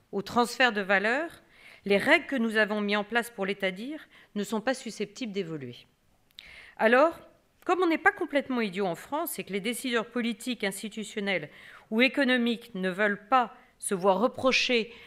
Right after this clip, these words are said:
de ne pas tirer les enseignements du passé, j'entends souvent dire : « La technologie blockchain, c'est une bonne technologie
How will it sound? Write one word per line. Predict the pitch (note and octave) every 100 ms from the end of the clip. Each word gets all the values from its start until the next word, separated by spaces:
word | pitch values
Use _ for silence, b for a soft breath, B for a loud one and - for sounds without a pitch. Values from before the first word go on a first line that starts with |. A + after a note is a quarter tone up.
| B
de | F3+
ne | F#3 F#3
pas | C#4
tirer | C#4 C#4 A#3+
les | G3 F3
enseignements | F3 A#3+ A#3+ C4
du | G#3
passé, | F3+ F3 - D4 F4 B B B
j'entends | F#3 B3 D#4
souvent | C#4+ C4+ G#3+ F#3
dire : « | F#3 B3+ D#4+ A#3+ E3 - - -
La | D3+ A#3+
technologie | D#4+ - C4 A#3 F#3+ G3 G3+
blockchain, | F#3 F#3 - D#3+ C3+ b b b
c'est | - - F3 -
une | C#3
bonne | C3+ C4 D#4
technologie | A#3+ - E3 D3+ D3 F3